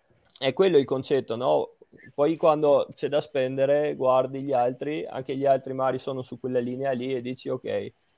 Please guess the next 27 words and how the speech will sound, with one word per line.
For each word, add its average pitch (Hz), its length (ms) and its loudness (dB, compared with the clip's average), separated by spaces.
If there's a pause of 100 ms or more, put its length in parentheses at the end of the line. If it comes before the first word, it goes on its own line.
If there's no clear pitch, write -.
(140)
mi 113 120 -4
accontento 120 560 -2
di", 110 140 2
e 113 80 2
poi 214 240 4
c'è 143 160 2
sempre 143 320 -2
quel 131 140 0
discorso 123 400 -4
lì, 120 160 0
no? 120 260 2 (480)
Che 127 160 4
non, 120 340 4
eh, 110 800 2 (100)
come 123 240 -6
dire, 117 240 0
che 127 100 -4
non 127 140 -2
c'è 151 380 2
neanche 135 300 0
l'interesse, 127 760 4
però 147 180 2
io 160 140 4
dico, 156 420 2 (240)
va 143 140 6
bene, 131 320 8
non, 131 200 -2